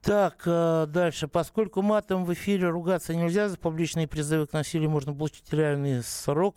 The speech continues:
то и сказать особо ничего не получается. Делягину респект, у него получилось. Делягин молодец, все правильно сказал. Спортсмены, если и поедут туда,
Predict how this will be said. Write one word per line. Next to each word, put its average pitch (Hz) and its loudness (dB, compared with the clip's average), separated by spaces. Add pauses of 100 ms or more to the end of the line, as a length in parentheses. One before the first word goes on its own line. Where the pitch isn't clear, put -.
то 139 -2
и 135 0
сказать 131 -2
особо 139 -6
ничего 135 -2
не 135 -2
получается. 131 -4 (540)
Делягину 160 0
респект, 147 -4
у - -2
него 131 -2
получилось. 127 -4
Делягин 147 0
молодец, 147 0
все 147 -4
правильно 139 -2
сказал. 160 -2
Спортсмены, 160 -4 (380)
если 156 0
и 143 0
поедут 175 -2
туда, 170 0